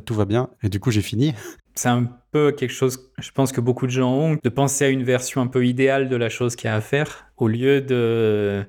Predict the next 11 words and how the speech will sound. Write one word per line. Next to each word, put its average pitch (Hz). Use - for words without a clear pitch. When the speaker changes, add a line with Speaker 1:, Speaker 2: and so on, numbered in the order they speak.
Speaker 2:
bêtement, 127
<laughs> -
avec 113
des 107
guillemets, 135
faire 120
le 113
minimum, 110
en 98
fait. -
Speaker 1:
Ouais. 139